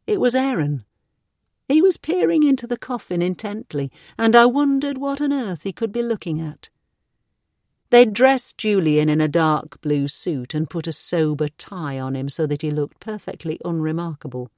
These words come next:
Aaron was so rapt that he didn't seem aware of me next to him, so I followed the direction of his gaze and saw what he was staring at.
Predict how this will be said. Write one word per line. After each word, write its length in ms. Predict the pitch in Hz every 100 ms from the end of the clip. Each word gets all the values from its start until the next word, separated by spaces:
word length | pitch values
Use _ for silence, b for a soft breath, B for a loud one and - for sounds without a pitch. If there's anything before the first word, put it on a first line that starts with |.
| _ _ _ _ -
Aaron 380 | 214 247 247 240
was 140 | 220
so 220 | - 208
rapt 440 | 208 202 190 - - b b
that 140 | 190
he 60 | 208
didn't 260 | 202 202 160
seem 220 | 202 185
aware 440 | 180 190 202 156
of 160 | 151 147
me 200 | 180 147
next 320 | 180 - -
to 100 | 139
him, 140 | 139 139 b
so 180 | - 202
I 80 | 208
followed 300 | - 302 370
the 100 | 214
direction 480 | 214 226 226 - 160
of 100 | 151
his 200 | 170 156
gaze 400 | 214 220 135 127
and 120 | 165
saw 360 | - - 381 151
what 220 | 147 -
he 160 | 202
was 180 | 190 165
staring 440 | - 247 277 165 139
at. 340 | 131 - -